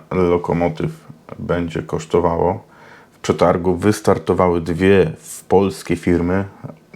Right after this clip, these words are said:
PESA i Newag. Oferta PESY wynosiła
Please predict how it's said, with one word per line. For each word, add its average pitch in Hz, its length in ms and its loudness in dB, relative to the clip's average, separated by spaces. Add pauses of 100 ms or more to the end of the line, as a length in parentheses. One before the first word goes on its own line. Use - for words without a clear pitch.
(140)
PESA 85 400 2 (520)
i 95 120 -2
Newag. 87 480 2 (840)
Oferta 101 520 2
PESY 92 440 0
wynosiła 87 580 0